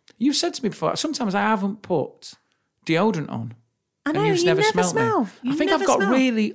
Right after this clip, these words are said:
Speaker 1: underactive
Speaker 2: Is that,
Speaker 1: sweat glands.
Speaker 2: is that because of your eczema, do you think?
Speaker 1: I don't know, actually. Maybe I'm just not human.
Speaker 2: You're just dry,
Speaker 1: But
Speaker 2: arid.
Speaker 1: I'm an arid personality,
Speaker 2: Yeah.
Speaker 1: dry.
Speaker 2: Your armpits are
Speaker 1: I
Speaker 2: like
Speaker 1: think I
Speaker 2: the
Speaker 1: s-,
Speaker 2: Sahara.
Speaker 1: sweat internally. I don't sweat very much.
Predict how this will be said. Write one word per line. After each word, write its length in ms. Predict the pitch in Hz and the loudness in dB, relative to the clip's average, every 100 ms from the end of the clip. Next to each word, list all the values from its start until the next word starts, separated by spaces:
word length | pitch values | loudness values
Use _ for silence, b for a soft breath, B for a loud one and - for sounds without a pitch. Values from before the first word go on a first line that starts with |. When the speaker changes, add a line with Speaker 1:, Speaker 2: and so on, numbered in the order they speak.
| - | 0
Speaker 1:
underactive 840 | 202 202 190 185 180 - - 160 | 2 2 2 2 2 0 -2 -2
Speaker 2:
Is 20 | |
that, 20 | 131 | -2
Speaker 1:
sweat 400 | - 190 - - | -4 -4 -4 -4
glands. 220 | 147 131 | -2 0
Speaker 2:
is 20 | |
that 140 | 113 262 | 0 -2
because 280 | 302 320 294 | -6 -6 -8
of 100 | 277 | -8
your 180 | 294 | -8
eczema, 460 | 294 - - - 143 | -8 -8 -12 -16 -16
do 100 | - | -18
you 120 | - | -20
think? 420 | - 160 - - _ | -20 -18 -18 -20 _
Speaker 1:
I 40 | - | -6
don't 340 | 403 415 - | -2 -2 -4
know, 240 | 311 381 - | -8 -8 -10
actually. 320 | - - 156 | -14 -8 -4
Maybe 340 | 202 320 311 | -4 -4 -4
I'm 120 | 180 | -4
just 180 | 165 151 | -4 -6
not 200 | 135 - | -6 -6
human. 340 | 127 139 214 185 | -6 -4 -2 -4
Speaker 2:
You're 80 | |
just 200 | 113 - | -6 -10
dry, 600 | - 170 214 240 165 165 - | -12 -12 -10 -10 -10 -12 -14
Speaker 1:
But 100 | - 196 | -8 -6
Speaker 2:
arid. 400 | 196 151 151 - _ | -4 -4 -8 -14 _
Speaker 1:
I'm 120 | 165 175 | -6 -4
an 300 | 170 160 - | -4 -6 -6
arid 480 | 156 160 165 160 160 - | -2 0 0 -2 -6 -14
personality, 720 | - 156 - 160 220 202 190 | -10 -8 -6 -4 -4 -4 -6
Speaker 2:
Yeah. 60 | 135 | -8
Speaker 1:
dry. 440 | 139 170 160 151 151 - | -8 -6 -4 -6 -10 -10
Speaker 2:
Your 160 | 208 | -8
armpits 480 | 220 226 196 - 175 | -6 -6 -8 -10 -10
are 40 | |
Speaker 1:
I 40 | 165 | -6
Speaker 2:
like 80 | 180 | -4
Speaker 1:
think 140 | 262 | -2
I 40 | 190 | -2
Speaker 2:
the 40 | |
Speaker 1:
s-, 40 | 175 | -4
Speaker 2:
Sahara. 760 | - - 156 190 220 214 139 156 | -4 -6 -8 -10 -10 -12 -12 -10
Speaker 1:
sweat 440 | - - 190 165 160 | -8 -4 -4 -4 -8
internally. 760 | 156 - 196 240 208 143 - - | -8 -8 -6 -4 -6 -8 -8 -4
I 80 | |
don't 400 | 240 330 403 440 | -2 0 0 -2
sweat 340 | - - 208 - | -2 0 0 0
very 220 | 143 135 | -4 -4
much. 320 | 113 - - | -6 -8 -16